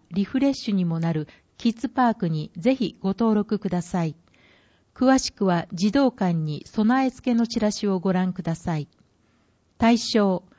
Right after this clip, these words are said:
市内在住の終園前乳幼児親子、クラス分け、二歳児以上クラス、一歳児クラス、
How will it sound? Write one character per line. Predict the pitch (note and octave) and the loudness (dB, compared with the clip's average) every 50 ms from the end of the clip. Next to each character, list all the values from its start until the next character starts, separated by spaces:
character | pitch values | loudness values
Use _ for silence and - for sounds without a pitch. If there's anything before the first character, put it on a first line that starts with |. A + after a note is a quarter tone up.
| _ _ _ _ | _ _ _ _
市 | - - - C#4 | -10 -6 -2 2
内 | C4+ B3+ A3+ G#3 F#3 | 4 4 6 4 4
在 | E3 G3+ G3 G3+ G#3 | 4 2 2 2 2
住 | F#3 F#3+ G#3 G3 G3 F#3+ | 2 0 0 0 0 0
の | F#3+ F3+ F3 E3 - - | 0 -2 -2 -4 -8 -12
終 | - - - - B3 B3+ B3+ B3+ B3 | -12 -8 -4 -2 -2 0 2 2 2
園 | A#3+ A#3 A3+ A3 A3 | 4 4 4 4 4
前 | A3 G#3 F3+ D#3+ D3+ - - _ - | 4 4 2 0 -2 -6 -10 _ -4
乳 | G3 G#3 A#3 B3 B3+ B3 | 0 2 4 4 4 4
幼 | B3 B3 A#3+ A#3+ | 6 6 4 4
児 | G3+ G#3+ G3+ - - | 2 0 -4 -2 0
親 | A3 G#3 F#3+ F3+ | 2 2 2 0
子、 | - - - D3 - _ _ _ _ _ _ _ _ _ _ - | -2 -4 -6 -6 -6 _ _ _ _ _ _ _ _ _ _ -4
ク | - A#3 | 0 2
ラ | B3 C4 B3 | 2 2 2
ス | - - B3+ | 2 0 2
分 | A#3+ A3+ A3 A3+ | 2 2 2 0
け、 | - A3 G#3 G3 - - _ _ _ _ _ - | -4 -6 -6 -6 -8 -12 _ _ _ _ _ 0
二 | G3+ G#3+ | 2 2
歳 | G3+ - - C4 C4 B3+ B3+ A#3+ | 2 4 2 2 4 4 2 0
児 | G#3+ A#3 A3+ | 0 -2 -4
以 | - - A3+ A3 | -2 0 0 0
上 | G3 A3 A3+ G#3+ A3 G#3+ | 2 4 4 4 2 0
ク | - - E3+ | -2 -4 -4
ラ | F3+ E3+ | -4 -4
ス、 | E3 - - - D3+ - _ _ _ _ _ _ _ _ - | -4 -6 -8 -10 -10 -10 _ _ _ _ _ _ _ _ -2
一 | G3+ G#3+ - | 0 0 0
歳 | - - - C4 B3+ B3 A#3+ | 0 0 2 4 4 4 2
児 | G#3+ A3+ A3 | 0 -2 -6
ク | - - - F#3+ | -6 -4 -2 -2
ラ | F#3 E3+ | -2 -2
ス、 | E3 - - D#3 C#3+ - | -4 -6 -8 -8 -8 -10